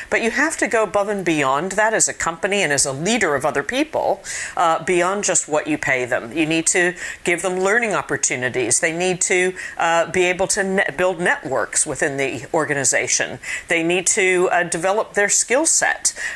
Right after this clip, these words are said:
Uh, and they, importantly, need to apply the talents that you hired them for. And in many organizations, the talent that have been hired are underutilized. They're not being stretched to their full potential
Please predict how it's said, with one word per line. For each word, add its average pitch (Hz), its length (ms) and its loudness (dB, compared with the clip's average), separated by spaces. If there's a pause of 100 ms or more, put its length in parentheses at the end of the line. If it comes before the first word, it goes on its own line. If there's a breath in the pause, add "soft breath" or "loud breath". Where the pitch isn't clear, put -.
Uh, 160 240 2
and 185 180 2
they, 202 380 2
importantly, 170 680 2
need 190 260 0
to 190 240 2
apply 180 380 2
the 175 100 -2
talents 175 640 -2
that 180 240 0
you 185 160 0
hired 254 380 0
them 127 180 -4
for. - 440 -4 (460 loud breath)
And 190 180 2
in 202 200 0
many 370 240 2
organizations, 240 1120 0 (220 loud breath)
the 185 100 0
talent 277 520 -2
that 214 120 2
have 196 160 0
been 180 160 0
hired 180 520 2 (200 loud breath)
are 160 180 2
underutilized. 143 1080 0
They're 156 160 0
not 196 300 0
being 170 180 0
stretched - 500 0
to 165 80 -2
their 139 120 0
full 131 200 -2
potential 180 760 0